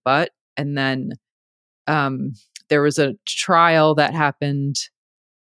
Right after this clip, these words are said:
to determine whether or not she was there of her own volition or if she was basically enslaved. And that's a very famous trial. But then the other part of her story that's really important is that she was,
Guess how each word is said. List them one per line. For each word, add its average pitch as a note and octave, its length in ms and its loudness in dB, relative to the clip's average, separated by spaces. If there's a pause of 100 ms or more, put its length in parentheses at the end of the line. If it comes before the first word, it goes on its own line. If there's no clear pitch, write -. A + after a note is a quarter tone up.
(260)
to E3+ 100 0
determine D3 460 0
whether C#3 240 0
or C#3 40 0
not C#3 200 -2
she - 140 -2
was C3+ 240 -4
there B2 520 -4 (680)
of C#3 120 -6
her C#3+ 120 2
own C3 120 -2
volition E3+ 520 2
or C#3 100 0
if C3+ 80 -2
she - 160 -2
was C3 300 -2 (200)
basically C#3 420 -2
enslaved. C3+ 800 -2
And D3 100 -2
that's C3+ 180 -2
a C#3+ 40 0
very C#3 200 -2
famous B2+ 460 -6
trial. C3 460 -4
But C#3 220 -2
then C#3 240 -2
the C#3+ 100 -6
other D#3 240 0
part D3 220 -2
of C#3 120 -6
her C3+ 80 -4
story C3 400 -4
that's B2+ 260 -10
really C3+ 140 -4
important C3 520 -6
is C3 140 -12
that C3 240 -6 (100)
she - 260 -6
was, C3 440 -8